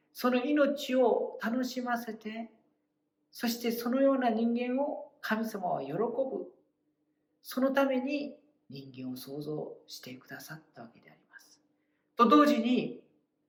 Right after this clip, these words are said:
私たち人間も幸せになる、命を楽しむという、このことを神様は願っておられるわ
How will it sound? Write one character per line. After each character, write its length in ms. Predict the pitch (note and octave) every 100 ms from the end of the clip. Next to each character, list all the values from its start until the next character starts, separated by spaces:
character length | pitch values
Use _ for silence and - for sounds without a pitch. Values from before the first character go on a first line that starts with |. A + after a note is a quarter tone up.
| _ _ _ - -
私 340 | G3+ A#3+ A#3
た 100 | A#3+
ち 140 | A#3+
人 220 | A#3 B3 B3+
間 200 | C4 B3+
も 520 | C4+ - - - - _ _ -
幸 560 | - - F3 G#3 A3
せ 160 | A3 A3
に 140 | G#3+
な 140 | G#3 G#3
る、 120 | - _ _ _ _ _ _ _ _ _ _ _ _ _ _
命 400 | A#3+ C#4 G3+ G#3
を 160 | F#3 F#3
楽 260 | A#3 C#4
し 200 | C4+ C#4
む 180 | C4 - - _ _ _ _ _ _ _ _ _
と 80 | B3+
い 160 | A#3
う、 120 | G3 - - - _
こ 140 | - B3+
の 120 | B3+
こ 100 | C4
と 140 | A#3+
を 60 | A3
神 240 | - G#3
様 220 | - D3+ D3
は 340 | F#3 F3+ - _ _ _ -
願 300 | C#3+ D3+ D#3
っ 140 | -
て 80 | B2+
お 60 | B2
ら 100 | C3
れ 80 |
る 100 | C3
わ 100 | A#2+